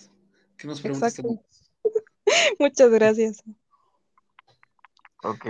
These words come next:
Speaker 3: y también estaba diciendo que, que para que fuera reforma lo del ese restaurante que suena otra cosa.
Speaker 2: Ah, no,
Speaker 3: Sí.
Speaker 2: bueno, pero, bueno, no sé si tú,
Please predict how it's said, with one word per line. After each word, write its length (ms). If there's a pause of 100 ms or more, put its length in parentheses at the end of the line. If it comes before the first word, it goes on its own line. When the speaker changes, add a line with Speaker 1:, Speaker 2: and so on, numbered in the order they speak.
(180)
Speaker 3:
y 80
también 280
estaba 380
diciendo 380
que, 520 (1300)
que 80
para 280
que 200
fuera 260
reforma 440
lo 160
del 160
ese 240
restaurante 600
que 160
suena 280
otra 200
cosa. 340 (1080)
Speaker 2:
Ah, 280
no, 60
Speaker 3:
Sí. 40
Speaker 2:
bueno, 240
pero, 220
bueno, 240
no 120
sé 160
si 220
tú, 220